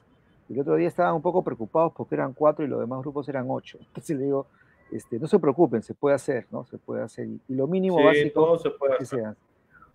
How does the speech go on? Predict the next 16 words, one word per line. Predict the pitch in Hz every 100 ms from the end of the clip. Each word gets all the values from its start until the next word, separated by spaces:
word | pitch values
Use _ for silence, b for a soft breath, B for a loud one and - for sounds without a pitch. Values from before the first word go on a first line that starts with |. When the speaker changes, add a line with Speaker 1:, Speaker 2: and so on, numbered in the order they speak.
| -
Speaker 1:
Ok, | 269 254 202 107 - - _
muy | 196 233
bien, | 208
me | 156
imagino | 151 - 220 226
que | 185
recomendarás, | 147 135 135 131 160 175
pues, | 180
un | 160
poco | 170 175
de | 156
iluminación, | 123 117 120 196 185
un | 143
poco | 147 139
de | 135
sonido, | 120 127 196 175 170